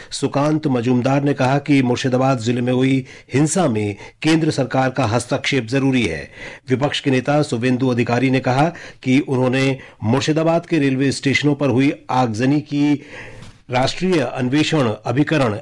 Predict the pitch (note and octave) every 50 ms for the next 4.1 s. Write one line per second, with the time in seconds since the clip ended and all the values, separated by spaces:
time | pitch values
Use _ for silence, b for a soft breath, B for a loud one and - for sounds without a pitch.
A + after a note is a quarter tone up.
0 | - D3 C3+ C3+ C3+ C#3 C#3+ D3 D#3 D3+ B2+ A2 B2 B2+ C#3 C3+ - - C3+ B2
1 | B2 B2+ C3+ C#3 C3+ C3+ C3+ B B B B B G#2+ G#2+ B2+ C#3 D3 C#3+ C3 B2+
2 | B2+ B2+ B2 C3+ C#3 D3+ D3+ - - B2+ - - D3 C3+ B2+ B2+ B2+ A#2 - -
3 | C#3+ B2+ A2 - C3+ B2 - B2 A2+ - B2+ B2 B2+ A#2+ C3+ C#3 A#2 F#2 E2 D2+
4 | -